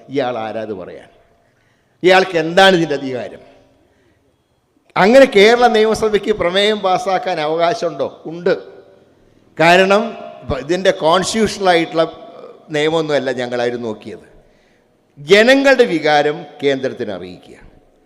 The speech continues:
അതനുസരിച്ചാണ് കേരള നിയമസഭ ഒരു പ്രമേയം അംഗീകരിച്ച് ഡൽഹിക്ക് അയച്ചു കൊടുത്തിട്ടുള്ളത്.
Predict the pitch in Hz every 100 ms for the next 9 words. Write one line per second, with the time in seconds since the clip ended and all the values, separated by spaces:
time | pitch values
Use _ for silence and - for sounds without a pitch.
0 | _ _ _ - 208 277 247 185 175 151
1 | 143 143 127 127 156 247 - - 139 151
2 | 160 151 123 120 120 113 120 113 135 156
3 | - - - _ 143 147 143 143 151 160
4 | 151 127 120 131 127 113 - 175 233 139
5 | 120 131 120 120 107 - 101 85 - 73